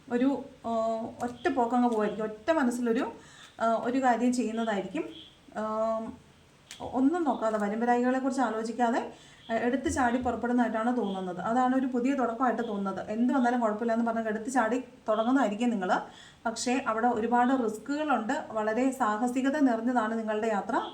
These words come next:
കരുതി പോവുക കേട്ടോ. മാത്രമല്ല ഇന്നൊരു ചെറിയ, ആ, യാത്ര, യാത്രയ്ക്കുള്ള സാധ്യതയുണ്ട്. അതാണ് ഫൂൾ കാർഡ് പറയുന്നത്. ആ, അതുപോലെ,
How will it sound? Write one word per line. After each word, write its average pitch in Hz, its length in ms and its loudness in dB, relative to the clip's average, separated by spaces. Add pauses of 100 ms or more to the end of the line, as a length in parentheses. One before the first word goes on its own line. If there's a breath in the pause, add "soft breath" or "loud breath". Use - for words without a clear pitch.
(100)
കരുതി 214 340 0
പോവുക 190 420 -2
കേട്ടോ. 302 220 2 (480 loud breath)
മാത്രമല്ല 254 360 4
ഇന്നൊരു 240 220 4
ചെറിയ, 226 340 0
ആ, 214 540 0
യാത്ര, 233 540 4 (100)
യാത്രയ്ക്കുള്ള 226 520 0
സാധ്യതയുണ്ട്. 202 580 -2
അതാണ് 226 400 -2
ഫൂൾ 226 300 -4
കാർഡ് 240 180 2
പറയുന്നത്. 180 460 -6 (3250 loud breath)
ആ, 240 40 2 (380)
അതുപോലെ, 247 540 -2